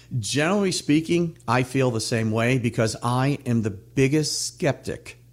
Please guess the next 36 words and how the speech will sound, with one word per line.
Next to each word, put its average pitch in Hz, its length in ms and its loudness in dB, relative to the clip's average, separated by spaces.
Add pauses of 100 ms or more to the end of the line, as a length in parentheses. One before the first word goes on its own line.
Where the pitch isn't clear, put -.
(420)
that 123 180 2
you'll 120 260 0
ever 131 300 2
meet. 131 380 2
That's 131 260 2
right. 131 320 2
This 143 300 0
guy 156 340 2
here 147 320 4
who 120 160 2
offers 127 420 2
all 127 180 2
the, 131 120 -6
the 135 180 -4
products 131 400 0
that 131 140 0
I 135 60 2
do, 120 220 0
the 120 120 2
life 117 260 0
insurances, 123 520 -2
the 123 100 0
annuities, 113 340 0 (800)
I'm 180 320 6
the 139 80 -2
biggest 117 360 0
skeptic. - 420 -6 (480)
So 127 500 2 (480)
it 147 180 6
has 190 260 0
to 143 100 0
pass 127 520 -2
my 127 300 4
litmus 120 460 0
test - 360 -4
first 117 560 -2